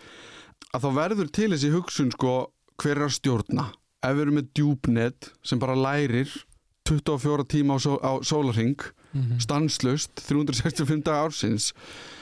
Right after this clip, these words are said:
Speaker 1: erum við ekki þá búin að missa tökin og allt þetta? Ég eiginlega bara spyr þig, sko, framhaldið af þessu, af því að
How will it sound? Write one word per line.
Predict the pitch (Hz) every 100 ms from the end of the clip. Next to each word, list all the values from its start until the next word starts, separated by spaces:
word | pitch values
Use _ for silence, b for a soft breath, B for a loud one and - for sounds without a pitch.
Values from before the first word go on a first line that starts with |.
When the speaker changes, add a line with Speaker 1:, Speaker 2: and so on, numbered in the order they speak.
| B B -
Speaker 1:
erum | 143 147
við | 131
ekki | 131
þá | 120
búin | 143
að | 139
missa | 147 135 147
tökin | - 180 165 - - - - _ -
og | 139
allt | 135
þetta? | 127 101 90 107 B B B B B B B _ -
Ég | 226 190 175 202
eiginlega | 214
bara | 156
spyr | - - 208 233
þig, | 170 - 240 135 117 -
sko, | - 123 117 - _ -
framhaldið | - - 151 196 247 240 180 151 170
af | 196
þessu, | 110 107
af | 117
því |
að | 143